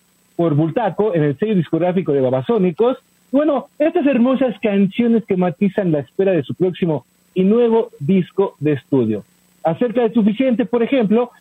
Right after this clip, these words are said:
es una canción que se devela una mirada distinta de la banda a su propia obra, letra del señor Adrián Dargelos y música de Diego Tuñón. También tenemos, eh, bueno, vamos a subir justamente el link de los videos para que estén también atentos, para que no se vayan a perder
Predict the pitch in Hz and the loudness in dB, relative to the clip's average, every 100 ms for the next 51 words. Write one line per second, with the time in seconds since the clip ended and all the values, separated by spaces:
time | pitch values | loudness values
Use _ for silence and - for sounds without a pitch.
0 | _ 208 233 226 196 185 170 208 208 208 | _ -2 0 0 0 -2 0 -2 0 -2
1 | 170 170 180 196 190 190 196 175 165 180 | 0 0 2 2 0 0 0 2 0 2
2 | 175 143 123 - 196 180 147 139 143 175 | 2 2 -2 -2 -2 0 0 0 0 0
3 | 175 160 _ _ - 160 - 147 156 147 | -2 -6 _ _ -8 -6 -2 -2 -2 -2
4 | 139 196 151 220 - _ _ _ _ - | 0 0 0 -2 -6 _ _ _ _ -2
5 | 208 208 190 156 123 165 180 185 - 139 | -2 0 -2 -2 -2 -2 0 -2 -2 0
6 | 143 190 190 139 202 180 202 202 _ _ | 0 0 0 -2 -2 0 0 -4 _ _
7 | - 180 240 226 214 - 208 180 131 120 | -2 2 2 0 -2 -2 -4 -2 -2 0
8 | 170 147 113 123 139 127 202 - _ _ | 0 0 0 0 0 0 -2 -6 _ _
9 | - 185 208 202 202 196 185 156 - 139 | -2 0 0 0 0 0 0 -4 -2 0
10 | 135 131 135 151 156 143 139 190 214 180 | 2 2 2 0 0 -2 -2 -2 0 0
11 | 165 190 196 208 196 190 190 180 - 156 | 0 0 -2 -2 -2 -2 -2 -4 -2 0
12 | 170 185 165 156 123 135 147 160 170 - | 2 0 0 0 0 0 2 0 -2 -6
13 | _ _ _ 123 120 120 170 156 156 160 | _ _ _ -6 -4 -2 -4 -2 -2 -2
14 | 143 160 151 156 143 127 170 214 240 240 | -2 -4 -2 -4 -2 -2 -2 -2 0 0
15 | 208 - 170 214 | 0 -2 -2 -2